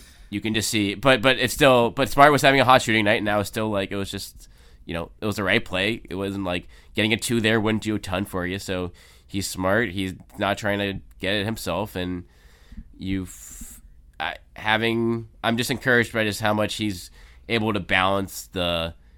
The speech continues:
getting, you know, carrying the team like he needs to at points of the game with also still making the right play in crunch time, which this team obviously did not have last year,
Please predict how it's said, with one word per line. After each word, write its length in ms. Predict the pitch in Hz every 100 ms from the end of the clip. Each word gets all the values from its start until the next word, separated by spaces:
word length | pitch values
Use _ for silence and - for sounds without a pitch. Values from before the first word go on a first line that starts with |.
| - - -
getting, 480 | 107 98 98 95 90
you 80 | 82
know, 40 |
carrying 320 | - 113 107 98
the 60 |
team 260 | - 98 95
like 140 | 90
he 60 | 92
needs 220 | 95 87
to 200 | 95 90
at 100 | 90
points 220 | - 92
of 60 | -
the 60 | 87
game 220 | 87 87
with 140 | 85
also 420 | 87 82 - 85
still 420 | 78 - 87 82 78 _ -
making 260 | 95 87 90
the 80 | 85
right 200 | 85 -
play 340 | 85 82 80
in 200 | 78 82
crunch 300 | 80 80 80
time, 300 | - 73 78 - - - - - -
which 380 | 78 76 - - -
this 160 | 85 -
team 200 | 85 80
obviously 300 | 80 - 76
did 140 | 82
not 180 | 80 78
have 260 | 78 78
last 280 | 67 73 -
year, 200 | 69 69